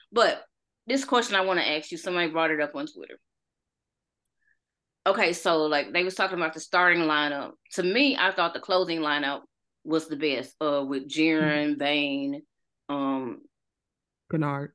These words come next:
Speaker 1: Kennard, and, uh, Biyombo.
Speaker 2: Yep.
Speaker 1: They were saying, like, well, maybe Kennard should start. But my thing is, it don't matter who starts to me. It matter who finished the game.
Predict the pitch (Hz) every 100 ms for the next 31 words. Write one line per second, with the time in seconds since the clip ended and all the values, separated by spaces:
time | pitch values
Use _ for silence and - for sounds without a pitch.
0 | - - 185 170 160 143 139 135 _ -
1 | 160 147 139 139 165 160 - 151 139 147
2 | 165 139 - - _ _ _ - - -
3 | 165 247 226 226 220 190 175 165 165 160
4 | 139 135 - 170 160 151 143 139 135 _
5 | _ _ _ _ - 175 185 180 170 160
6 | 151 143 147 147 _ _ _ _ _ _
7 | _ _ _ _ _ _ _ - 165 202
8 | 226 196 - 139 - 254 453 - - -
9 | _ _ _ 175 185 196 339 - 233 202
10 | 190 180 165 160 - _ _ _ _ _
11 | - 269 262 208 160 220 359 294 277 -
12 | - 156 139 92 - 143 160 302 165 -
13 | - - 240 226 202 202 180 - 233 311
14 | - - 135 117 67